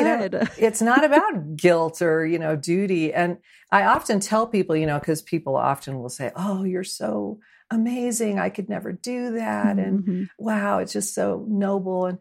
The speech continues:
Speaker 1: you know, and I say, "You know what? I, that's really kind of you to say." At the same time, I don't really wanna hang out with little kids at Sunday school. That's not my thing.
Speaker 2: Yeah.
Speaker 1: Right.
Speaker 2: Uh-huh.
Speaker 1: That's,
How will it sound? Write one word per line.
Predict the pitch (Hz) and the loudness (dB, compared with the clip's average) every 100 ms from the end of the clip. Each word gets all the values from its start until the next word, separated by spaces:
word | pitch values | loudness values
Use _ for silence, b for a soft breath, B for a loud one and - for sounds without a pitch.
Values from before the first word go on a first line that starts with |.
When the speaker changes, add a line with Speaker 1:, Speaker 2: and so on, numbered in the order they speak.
| b b b | b b b
Speaker 1:
you | 262 | -2
know, | 262 | -2
and | 233 | 0
I | 220 | -2
say, | 220 220 | -2 -4
"You | 214 | -2
know | 247 269 | -2 -2
what? | 269 302 - - | -2 -4 -6 -6
I, | - - - | -6 -6 -2
that's | 226 233 - - - | -2 -2 -12 -16 -10
really | 190 214 208 | -2 0 0
kind | 202 185 196 214 | -2 -2 0 0
of | 202 | 0
you | 196 | 0
to | |
say." | 180 - 170 214 226 b b b b - | 0 0 -2 -2 -6 b b b b -2
At | 220 | 0
the | 233 | 2
same | 233 285 330 | 0 0 0
time, | 254 233 220 - - | 0 0 -2 -4 2
I | 262 | 2
don't | 508 508 427 | 2 0 2
really | 381 | 2
wanna | 302 302 294 262 - _ _ | 2 0 0 -2 -6 _ _
hang | 190 233 247 | -2 0 0
out | 247 254 - | 2 2 2
with | 233 233 - 208 | 0 -2 -10 0
little | 240 240 233 - _ - | 2 4 0 -4 _ -10
kids | - 277 226 | -2 0 2
at | 196 196 | 2 0
Sunday | - 233 185 | -2 0 0
school. | 120 - - | -2 -2 -2
That's | - 180 - | 0 -2 0
not | 214 208 | -2 0
my | 220 233 | 0 -2
thing. | 233 370 415 - | -2 -2 0 -2
Speaker 2:
Yeah. | - 196 180 175 | -2 0 0 4
Speaker 1:
Right. | 175 202 | 4 4
Speaker 2:
Uh-huh. | 190 | 2
Speaker 1:
That's, | 208 - | 0 0